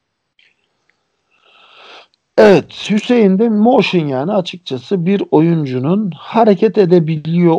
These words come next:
olma iznidir. Ama bunu line of scrimmage üzerindeki bir oyuncudan yaptırmayın.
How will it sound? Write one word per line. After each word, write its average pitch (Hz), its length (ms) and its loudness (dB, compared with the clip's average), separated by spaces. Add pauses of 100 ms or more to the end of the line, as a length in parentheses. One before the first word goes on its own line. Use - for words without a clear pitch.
olma 147 460 0
iznidir. 117 880 -12 (580)
Ama 165 320 0
bunu 175 320 2
line 170 240 2
of 156 100 -6
scrimmage 170 440 -10
üzerindeki 139 500 -2
bir 143 100 -2
oyuncudan 143 680 0 (640)
yaptırmayın. 143 920 -4